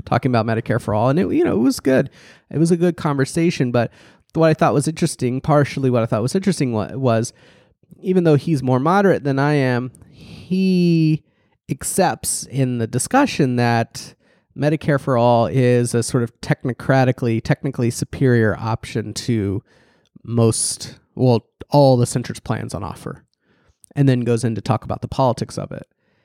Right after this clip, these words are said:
And it's just a weird thing where, for various messaging reasons,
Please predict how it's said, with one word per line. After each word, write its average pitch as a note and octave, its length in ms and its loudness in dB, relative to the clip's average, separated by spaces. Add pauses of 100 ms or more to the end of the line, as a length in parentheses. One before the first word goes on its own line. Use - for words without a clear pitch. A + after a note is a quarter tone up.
(320)
And C3 640 2 (1400)
it's - 140 -4
just G#3 160 -2
a F3 60 6
weird F3+ 600 2
thing C#3 480 0
where, B2 460 2
for - 320 -8
various D3 360 2
messaging D3+ 440 0
reasons, A#2+ 480 -2